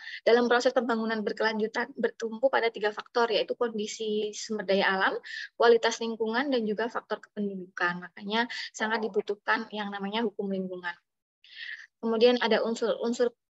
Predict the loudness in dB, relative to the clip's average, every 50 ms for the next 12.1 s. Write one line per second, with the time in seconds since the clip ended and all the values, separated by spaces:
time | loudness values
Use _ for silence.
0 | _ _ _ _ _ _ 0 2 2 2 2 2 0 0 -2 -2 -2 -2 -2 0
1 | 0 0 0 2 2 2 2 2 0 -2 -4 -4 -4 -2 0 2 2 4 2 2
2 | 0 0 0 0 2 2 2 4 2 2 2 0 -2 -4 -6 -6 -2 -2 -2 0
3 | -2 -4 -4 -6 -10 _ _ -20 -20 -20 -20 _ _ 2 2 2 2 0 -2 -4
4 | -4 -8 -6 -4 -2 0 0 0 -2 -2 -2 -2 -2 -2 -2 -2 -2 -2 -2 -2
5 | 0 0 0 0 0 0 0 0 -2 0 0 2 2 2 2 2 0 -4 -6 -6
6 | -4 0 0 0 0 -2 -6 -12 -12 -12 -12 -6 -4 0 4 6 6 4 4 2
7 | -4 -4 -2 0 0 0 0 0 -2 -2 -2 -2 -2 4 6 6 8 8 6 6
8 | 6 6 4 4 4 4 2 2 2 2 0 0 0 0 0 0 0 -2 -6 -10
9 | -18 _ _ _ _ _ _ -18 -4 2 2 4 6 6 4 4 4 2 2 2
10 | 0 0 -2 -2 -4 -4 -4 -4 -6 -10 -14 -14 -14 -4 0 2 4 6 6 8
11 | 6 6 6 4 4 4 4 4 4 2 0 -2 -2 -4 -4 -2 -4 2 4 4
12 | 4